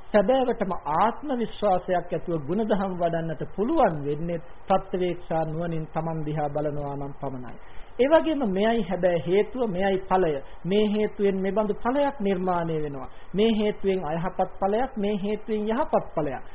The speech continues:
මේ ඵලය ලැබුණේ මෙබඳු හේතුවකිනුයි කියලා හේතුව අනුව ඵලයත්, ඵලය අනුව හේතුවත් නිවැරදිව දකින්නට නම් ප්‍රත්‍යවේක්ෂා නුවණ තියෙන්න ඕන. එහෙම නුවණින් දැක්කොත් විතරයි නොගැලපෙන හේතු වෙනස් කරලා ජීවිතේ නිසි මඟට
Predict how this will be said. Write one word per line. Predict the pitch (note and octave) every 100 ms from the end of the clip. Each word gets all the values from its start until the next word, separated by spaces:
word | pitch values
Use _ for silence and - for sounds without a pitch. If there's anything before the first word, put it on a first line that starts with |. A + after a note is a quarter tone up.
| -
මේ | - G#3 A#3
ඵලය | - G3+ D4+
ලැබුණේ | E4+ G#3 F3+ F#3 F#3
මෙබඳු | F3+ F#3+ A3 G3+
හේතුවකිනුයි | D#3 F#3 F#3+ F#3 F3 E3 E3+
කියලා | E3 E3+ E3 D#3 - -
හේතුව | - B3 F4 B3+ F#3+
අනුව | E3+ D#3+ D#3
ඵලයත්, | - E3+ F3+ F3 E3+ - -
ඵලය | G3 G#3+ G#3+
අනුව | - F3 E3
හේතුවත් | D#3+ F#3 F#3+ F#3 E3+ E3
නිවැරදිව | D#3 E3+ F#3+ F#3 E3+ E3
දකින්නට | D3+ - A3 G3+ F3+
නම් | D#3+ E3 D#3+ -
ප්‍රත්‍යවේක්ෂා | - F#3+ - F3+ E3+ E3 - D#3+
නුවණ | D#3+ D#3+ D#3
තියෙන්න | - D3+ C#3+ -
ඕන. | C#3 C3+ - - -
එහෙම | F#3+ G3
නුවණින් | F#3 F#3+ G#3+ G3+ F#3
දැක්කොත් | D#3+ F3+ - F#3+ -
විතරයි | E3 F3 E3+ E3 D#3+ -
නොගැලපෙන | E3 G3+ A3 A3+ A3 F#3
හේතු | E3+ F3 F3 E3
වෙනස් | D3 F3+ F3
කරලා | - E3 D#3+ D#3+ D#3 -
ජීවිතේ | C3 F3 G3+ F#3 - E3+
නිසි | D#3 D#3+ D#3+ G#3
මඟට | E3+ D#3+ D#3+ -